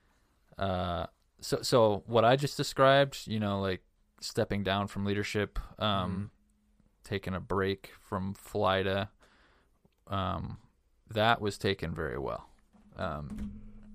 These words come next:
Speaker 1: I had, didn't have anybody that, that gave me crap for that. Um, you know, most people, um,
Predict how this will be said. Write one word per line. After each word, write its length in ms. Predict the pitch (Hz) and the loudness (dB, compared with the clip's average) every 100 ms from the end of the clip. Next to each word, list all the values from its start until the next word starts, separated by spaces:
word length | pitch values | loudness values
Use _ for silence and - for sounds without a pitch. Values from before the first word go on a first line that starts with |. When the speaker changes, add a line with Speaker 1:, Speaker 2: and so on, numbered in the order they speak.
| - - | -18 -6
Speaker 1:
I 140 | 104 107 | -2 2
had, 160 | 107 | 2
didn't 200 | 104 107 | 0 -2
have 200 | - 95 | -2 -2
anybody 560 | 92 85 80 82 76 69 - | -2 -6 -6 -4 -6 -8 -14
that, 540 | - _ - _ - - _ - | -18 _ -20 _ -20 -20 _ -8
that 320 | 92 78 - _ _ _ _ _ _ _ _ - | -6 -6 -8 _ _ _ _ _ _ _ _ -8
gave 180 | 90 85 | -6 -4
me 120 | 73 | -8
crap 400 | - 78 67 - | -4 -4 -4 -8
for 160 | - | -8
that. 320 | 87 76 69 - _ | -4 -2 -4 -8 _
Um, 380 | 101 92 80 73 - _ _ - _ _ _ _ | -6 -4 -6 -10 -14 _ _ -20 _ _ _ _
you 140 | 98 92 | -6 -4
know, 180 | 76 95 | -4 -4
most 280 | 104 104 - | -2 -2 -2
people, 500 | 113 104 101 101 101 - _ _ _ - - - - - _ _ _ _ - | -4 0 2 2 0 -8 _ _ _ -20 -20 -20 -20 -20 _ _ _ _ -4
um, 580 | 101 95 92 87 85 | 0 2 2 0 -4